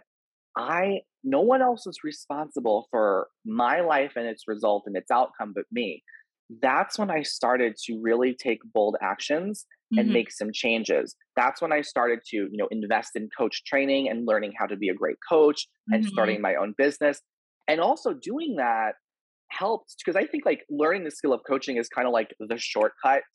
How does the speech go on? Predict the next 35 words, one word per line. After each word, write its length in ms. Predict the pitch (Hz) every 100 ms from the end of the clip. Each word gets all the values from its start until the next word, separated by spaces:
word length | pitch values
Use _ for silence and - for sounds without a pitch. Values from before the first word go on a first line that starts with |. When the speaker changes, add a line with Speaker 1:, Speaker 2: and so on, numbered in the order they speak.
| -
Speaker 1:
to 360 | 123 110 113 - _ -
learning 380 | 117 123 135 143
how 80 |
to 80 | 139
take 160 | 131 131
responsibility 680 | 135 - 110 - 101 101 127
for 80 | 143
yourself 520 | 143 143 143 143 147 _ _ _ -
and 160 | 127 123
also 300 | 117 - 117
helping 300 | 117 110 104
other 180 | 104
people 280 | 113 131 131
take 200 | - 143
<laughs> 60 | 135
responsibility 640 | - - - 135 147 147
for 120 | 143
themselves. 460 | 143 143 - 143 147
Like, 120 | 123 110 107
that's 300 | 120 127 -
what 100 | 139
Speaker 2:
Mm-hmm. 80 | 123
Speaker 1:
coaching 280 | 127 123 117
does. 420 | 90 104 202 - _ _ _ _ -
Speaker 2:
Yeah. 320 | 196 190 220
Speaker 1:
But 100 | -
doing 320 | 175 233 294 240
that 300 | 165 143 -
helped 460 | - - 190 - - -
to 380 | 156 143 135 131 _ _ _ -
help 220 | 185 - _ _ _ _ _ -
put 140 | 208 202
me 80 |
on 140 | 196
the 100 | 165